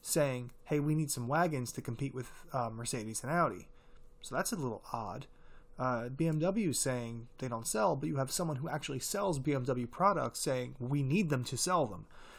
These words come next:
So it's a bit odd that you have that discrepancy there. Um,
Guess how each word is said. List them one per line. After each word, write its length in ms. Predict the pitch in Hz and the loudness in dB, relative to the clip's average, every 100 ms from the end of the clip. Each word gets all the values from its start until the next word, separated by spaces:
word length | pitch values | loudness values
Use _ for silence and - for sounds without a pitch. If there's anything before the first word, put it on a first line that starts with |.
| - | -8
So 200 | - 190 | 4 6
it's 120 | 180 | 8
a 60 | 175 | 6
bit 280 | 143 240 - | 4 2 2
odd 460 | - 170 196 123 131 | -2 2 4 4 2
that 200 | 131 120 | -2 -4
you 80 | 147 | -4
have 400 | - 165 165 139 | -2 0 2 2
that 240 | 135 123 | 2 0
discrepancy 580 | - - 175 160 120 117 | 0 0 2 0 -2 -4
there. 240 | 113 - - - - - - - | -6 -10 -16 -20 -20 -20 -20 2
Um, 440 | 143 139 135 139 | 6 6 4 0